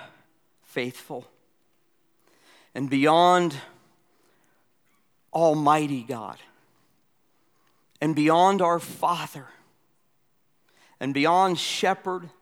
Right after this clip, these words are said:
and beyond our King and beyond everlasting and beyond our provider, that you are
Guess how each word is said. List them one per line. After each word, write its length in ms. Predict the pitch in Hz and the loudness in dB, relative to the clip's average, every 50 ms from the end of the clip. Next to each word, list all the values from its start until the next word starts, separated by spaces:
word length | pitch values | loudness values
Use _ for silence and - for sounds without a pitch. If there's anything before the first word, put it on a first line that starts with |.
| _ _ _ _ _ _ _ _ _ _ _ _ _ _ _ _ _ _ _ _ - | _ _ _ _ _ _ _ _ _ _ _ _ _ _ _ _ _ _ _ _ -12
and 140 | - 139 143 | -8 -4 0
beyond 320 | 143 165 175 190 202 196 | 2 4 4 4 4 4
our 140 | 180 156 143 | 2 0 0
King 800 | - - - - - - 190 185 190 190 190 202 208 202 185 160 - _ _ _ _ _ _ _ _ _ _ _ _ _ _ _ - - | -4 -12 -14 -12 -6 -4 -2 0 0 0 -2 -2 -6 -10 -14 -16 -20 _ _ _ _ _ _ _ _ _ _ _ _ _ _ _ -8 -6
and 160 | 156 165 151 | -6 -6 -4
beyond 420 | 139 160 175 185 196 208 208 180 139 - - | -2 0 2 2 2 2 0 -2 -6 -6 -2
everlasting 1160 | 170 165 139 139 147 139 135 127 135 143 160 170 180 180 185 185 - - - 196 185 180 185 - - - | -2 -2 -2 -2 -4 -6 -4 -4 0 2 4 4 4 4 0 -2 -4 -6 -4 -2 -2 -2 -4 -6 -8 -8
and 220 | 147 143 139 123 | -6 -4 -4 -4
beyond 680 | 120 135 127 139 147 156 160 160 160 160 160 160 156 - _ _ _ _ _ _ _ _ _ _ _ _ - | -4 -4 -2 -2 0 0 0 0 0 0 -2 -4 -8 -12 _ _ _ _ _ _ _ _ _ _ _ _ -10
our 120 | 123 127 120 | -8 -8 -8
provider, 840 | - - - - 123 104 92 - 123 120 117 117 113 101 92 85 - - - _ _ _ _ _ _ _ _ _ _ _ _ _ _ _ _ _ _ _ _ _ _ _ _ _ _ - | -10 -12 -18 -16 -16 -16 -14 -8 -6 -6 -6 -6 -8 -12 -18 -20 -20 -20 -20 _ _ _ _ _ _ _ _ _ _ _ _ _ _ _ _ _ _ _ _ _ _ _ _ _ _ -20
that 100 | 131 123 | -20 -18
you 520 | 120 110 113 123 139 165 180 185 185 185 | -18 -18 -14 -8 -6 -4 -4 -2 -2 -2
are 340 | 175 175 175 160 120 - | -4 -4 -8 -12 -14 -18